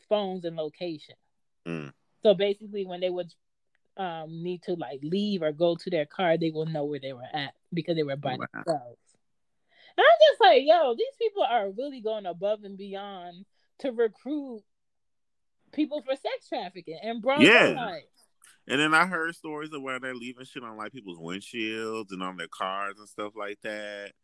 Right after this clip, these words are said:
Speaker 2: So you can, like, be unaware and kinda, like, look at it for a while, and then they're gonna snatch you up in the middle of the parking lot.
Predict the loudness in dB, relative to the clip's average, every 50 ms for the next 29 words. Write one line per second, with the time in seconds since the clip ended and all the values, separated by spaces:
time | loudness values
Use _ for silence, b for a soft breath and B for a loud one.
0 | b b b b b b b b -18 -10 -10 -10 -8 -8 -10 -6 -4 -4 -2 -2
1 | -4 -6 -8 -6 -4 -4 -4 -4 -4 -4 -6 -4 -6 -4 -4 -4 -4 -4 -4 -4
2 | -6 -8 -10 -10 -10 -8 -8 -6 -6 -8 -8 -6 -6 -6 -6 -4 -4 -4 -4 -2
3 | -2 -4 -6 -8 -10 -8 -8 -6 -6 -6 -6 -6 -4 -4 -4 -4 -4 -4 -6 -6
4 | -6 -8 -10 -12 -12 -14 -12 -12 -12 -12 -12 -14 -14 -14 -14 -14 -12 -10 -10 -10
5 | -10 -8 -8 -10 -10 -10 -14 -16 -14 -14 -16